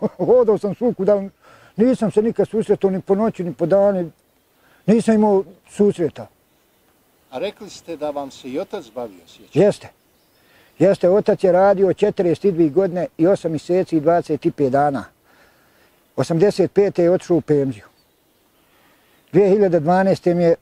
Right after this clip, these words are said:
Speaker 1: umro.
Speaker 2: Vi nastavili?
Speaker 1: Pa ja sam s njim i, i počeo raditi, prvu dnevnicu sam sa njim i zaradio.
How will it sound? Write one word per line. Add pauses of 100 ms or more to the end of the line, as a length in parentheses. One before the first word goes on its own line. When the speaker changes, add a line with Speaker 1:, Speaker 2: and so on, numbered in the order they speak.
Speaker 1:
umro. (1700)
Speaker 2:
Vi
nastavili? (580)
Speaker 1:
Pa
ja
sam
s
njim
i,
i
počeo
raditi,
prvu
dnevnicu
sam
sa
njim
i
zaradio.